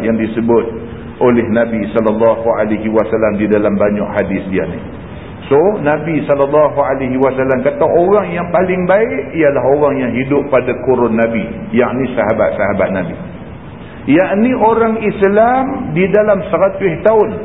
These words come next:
kemudian daripada dibangkitkan aku menjadi Nabi sallallahu alaihi,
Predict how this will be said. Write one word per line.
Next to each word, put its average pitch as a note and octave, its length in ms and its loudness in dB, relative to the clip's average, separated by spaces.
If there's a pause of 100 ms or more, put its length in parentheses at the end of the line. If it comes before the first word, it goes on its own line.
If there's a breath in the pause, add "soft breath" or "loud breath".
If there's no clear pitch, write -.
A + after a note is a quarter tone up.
(160)
kemudian C3+ 560 0
daripada C#3 400 0 (160)
dibangkitkan C3+ 800 0
aku C#3+ 400 2
menjadi A#2+ 400 2
Nabi A2+ 480 0
sallallahu G#2 460 0 (100)
alaihi, - 240 -10